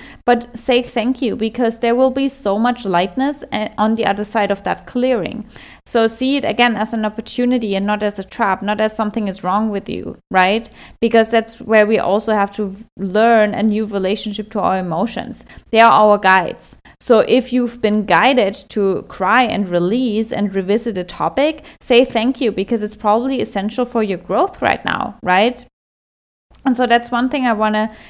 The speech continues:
really, really tell you, right? And also, if you happen to cry, if you happen to have a sad day or a bad day, then, well,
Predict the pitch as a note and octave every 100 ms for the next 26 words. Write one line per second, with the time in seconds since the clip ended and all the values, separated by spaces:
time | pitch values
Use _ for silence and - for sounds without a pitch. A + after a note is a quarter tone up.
0 | - - B3 C4+ B3 B3+ A#3 - - -
1 | G#3+ C#4 D4 A3 - G#3+ G#3 G3 A#3+ -
2 | - - - A#3 A#3 A#3 D4 - A#3 G3
3 | - A#3 A#3+ A#3 A3+ G#3 A#3+ D#4 C4+ A#3+
4 | - F#3+ F3+ F#3+ G#3 G#3 A#3 A#3 B3+ B3
5 | G3+ G3 F#3 - - - - G3+ G3 -
6 | F3 F#3 D#3 F#3+ F#3 F#3+ G3+ G3 - F#3
7 | F3 G3 - - - - A3+ A3 - _
8 | _ _ G#3+ A#3+ A3+ A#3 -